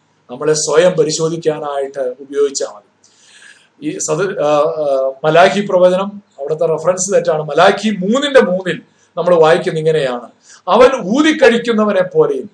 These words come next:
വെള്ളി ശുദ്ധീകരിക്കുന്നവരെ പോലെയും ഇരുന്നു കൊണ്ട് ലേവി പുത്രന്മാരെ ശുദ്ധീകരിച്ച് പൊന്നുപോലെയും വെള്ളി പോലെയും നിർമ്മലീകരിക്കും. അങ്ങനെ അവർ നീതിയിൽ യഹോവയ്ക്ക് വഴിപാടർപ്പിക്കും." ഇവിടെ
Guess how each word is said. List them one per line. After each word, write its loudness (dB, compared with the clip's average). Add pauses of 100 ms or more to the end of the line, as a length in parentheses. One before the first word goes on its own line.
(300)
വെള്ളി 2
ശുദ്ധീകരിക്കുന്നവരെ 2
പോലെയും -6 (360)
ഇരുന്നു 0
കൊണ്ട് 2 (460)
ലേവി 6
പുത്രന്മാരെ 2
ശുദ്ധീകരിച്ച് -2 (500)
പൊന്നുപോലെയും 4
വെള്ളി 2
പോലെയും 4
നിർമ്മലീകരിക്കും. -10 (160)
അങ്ങനെ 2 (320)
അവർ 2
നീതിയിൽ -6
യഹോവയ്ക്ക് 2 (400)
വഴിപാടർപ്പിക്കും." -2 (120)
ഇവിടെ 0